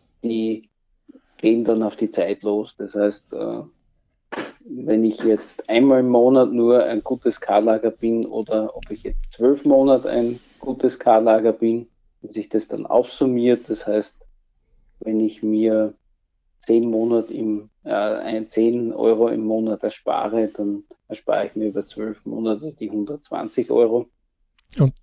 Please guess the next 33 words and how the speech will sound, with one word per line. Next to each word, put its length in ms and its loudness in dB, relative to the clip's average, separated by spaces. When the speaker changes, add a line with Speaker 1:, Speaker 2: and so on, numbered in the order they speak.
Speaker 2:
damit 340 4
hat 220 4
der 80 6
Johannes 260 4
jetzt 300 -6
schon 140 2
einen 80 4
Volltreffer 540 2
gelandet, 480 4
weil 160 4
wir 100 4
hatten 220 4
ja, 220 6
äh, 260 0
vorher 400 4
ganz 200 0
kurz 280 0
diskutiert, 520 2
also 180 6
gerade 420 4
die, 260 4
die 240 4
viel 540 4
arbeiten 720 4
und, 320 0
und 200 2
sich 220 4
auch 160 2
dann, 480 4
äh, 500 0
ab 220 2
und 140 0
zu 360 4